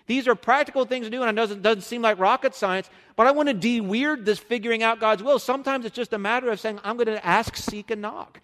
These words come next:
And sometimes you have to, "Well, well, how do you know which one to do?" "Uh, pick all three. I don't care. You know, pick one and start there. Do something." You know, um, so you, you know, i-, i-, if you need to make a major purchase, find out some reliable reviews, poll people you know have made similar purchases, ask them for some counsel.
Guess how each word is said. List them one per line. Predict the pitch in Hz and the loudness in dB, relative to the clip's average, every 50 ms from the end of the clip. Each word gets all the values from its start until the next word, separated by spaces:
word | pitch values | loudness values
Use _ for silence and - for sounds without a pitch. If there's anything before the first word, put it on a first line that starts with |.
| _ _ _ _ _ | _ _ _ _ _
And | 160 | -8
sometimes | 208 202 196 196 | -6 -6 -2 0
you | 214 | 0
have | 208 208 | 0 0
to, | 208 202 185 - _ _ _ _ _ _ _ | 0 -6 -6 -8 _ _ _ _ _ _ _
"Well, | - 160 180 175 151 | 0 2 4 4 4
well, | 143 151 | 2 0
how | 151 185 208 | 4 4 2
do | 220 | 4
you | 226 | 4
know | 220 226 | 2 4
which | 226 220 214 208 | 4 4 4 4
one | 226 220 | 0 0
to | 214 | 0
do?" | 220 240 202 156 | 0 0 2 2
"Uh, | 135 131 135 - - - | 2 2 0 -2 -6 -4
pick | - 214 - | -2 -2 2
all | - 202 196 185 | 4 4 4 4
three. | - - 160 139 98 82 _ _ | 0 -4 -8 -8 -8 -10 _ _
I | - 139 | -4 -4
don't | 180 185 160 | -4 -4 -4
care. | - 165 160 | -2 -2 -2
You | 180 185 | -2 -2
know, | 180 190 | -4 -6
pick | - - 262 277 - | 0 0 -2 -2 0
one | 254 254 254 | -4 -6 -4
and | 240 - | -6 -8
start | - 254 247 254 240 - | -2 0 2 2 2 0
there. | 135 120 110 | -6 -10 -10
Do | 123 143 202 | -6 -6 -6
something." | 196 - - 226 214 - - 143 123 _ _ _ _ _ _ _ _ _ | -6 -4 -6 -6 -8 -6 -10 -12 -12 _ _ _ _ _ _ _ _ _
You | - 165 170 | -14 -12 -10
know, | 165 170 170 156 147 | -8 -8 -8 -8 -10
um, | 135 131 143 131 _ _ _ _ _ _ _ _ _ _ _ _ _ _ _ _ - _ | -12 -12 -12 -12 _ _ _ _ _ _ _ _ _ _ _ _ _ _ _ _ -20 _
so | - - 165 | -12 -8 -8
you, | 156 156 165 | -6 -6 -6
you | 160 156 156 170 160 | -8 -10 -10 -10 -8
know, | 156 156 151 | -6 -6 -8
i-, | 151 | -10
i-, | 160 156 - - 160 156 107 | -12 -16 -16 -16 -20 -18 -10
if | - 147 143 160 | -10 -10 -8 -8
you | 156 | -10
need | 165 214 220 | -10 -8 -10
to | 233 | -6
make | 220 220 - | -8 -6 -6
a | 220 | -6
major | 202 208 208 214 196 | -8 -8 -8 -8 -10
purchase, | - 202 214 - - 208 190 | -6 -6 -6 -6 -8 -12 -10
find | - 175 170 170 | -8 -10 -8 -8
out | 175 165 | -10 -12
some | - 160 160 | -14 -14 -10
reliable | 156 156 156 156 160 156 151 147 | -4 -2 -2 -2 -2 -2 -6 -8
reviews, | 147 147 143 170 175 160 | -8 -10 -10 -10 -14 -14
poll | _ - 147 139 | _ -12 -14 -12
people | 135 143 135 _ 131 | -12 -14 -18 _ -16
you | 127 | -18
know | 127 135 | -16 -16
have | 127 120 | -16 -16
made | 123 123 123 | -18 -20 -20
similar | _ 139 139 123 123 | _ -20 -20 -20 -20
purchases, | _ - 143 139 143 131 127 | _ -14 -14 -14 -16 -20 -18
ask | - 123 123 - | -14 -14 -14 -14
them | 143 127 | _ -20
for | _ 120 | _ -20
some | - 120 117 | -20 -20 -20
counsel. | _ _ 117 113 _ _ - | _ _ -20 -20 _ _ -20